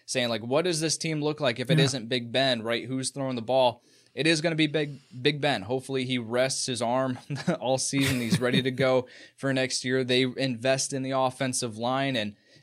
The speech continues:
Speaker 1: uh, you know, we see Deontay Johnson, Chase Claypool, and Eric Ebron. They're ready to go for next season if Juju Smith-Schuster does, uh, head elsewhere in free agency.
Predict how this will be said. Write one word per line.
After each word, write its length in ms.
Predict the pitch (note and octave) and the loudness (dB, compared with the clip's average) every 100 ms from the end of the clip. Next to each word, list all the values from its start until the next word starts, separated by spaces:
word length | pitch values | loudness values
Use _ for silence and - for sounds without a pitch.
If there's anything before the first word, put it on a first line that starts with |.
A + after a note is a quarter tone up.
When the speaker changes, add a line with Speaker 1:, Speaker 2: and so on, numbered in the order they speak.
| - | -8
Speaker 1:
uh, 260 | G2+ G2 | -4 -4
you 200 | F#2 G2+ | -4 -8
know, 80 | G#2 | -6
we 140 | G2+ A2 | -4 -4
see 220 | B2 G#2+ | -2 -2
Deontay 360 | A2 G#2+ A2 | -2 -2 -4
Johnson, 400 | G#2+ G#2+ G#2 G#2 | -4 -2 -2 -6
Chase 260 | G2 A2 - | -2 -2 -2
Claypool, 520 | - A2 A2 G#2 G2+ | -2 -2 -2 -2 -2
and 260 | G2 F#2 - | -4 -8 -8
Eric 240 | A2 A2 | -6 -4
Ebron. 320 | A#2 G#2+ F#2+ F#2 | -2 -2 -4 -4
They're 220 | G2+ G#2 | -4 -2
ready 240 | G#2 G#2 | -4 -4
to 80 | G2+ | -4
go 220 | G2+ G2+ | -4 -4
for 120 | G2 | -6
next 220 | G#2 G2 - | -6 -4 -4
season 340 | G#2 G2+ G2 | -4 -6 -8
if 260 | - B2+ - | -4 -4 -4
Juju 240 | A#2 G#2 | -8 -8
Smith-Schuster 580 | - G#2+ - A2 - G2 | -8 -8 -8 -6 -6 -6
does, 360 | A2 F#2+ F#2+ - _ - - | -4 -4 -6 -10 _ -20 -8
uh, 200 | G2 G2 | -4 -4
head 320 | G2+ G#2 G2+ | -2 -4 -4
elsewhere 440 | G2+ G2+ - G#2 G2 | -6 -6 -4 -4 -6
in 240 | - F2+ | -8 -10
free 340 | F#2 G#2 F#2 G2+ | -10 -10 -6 -4
agency. 520 | A#2 G#2+ - E2+ | -4 -2 -4 -4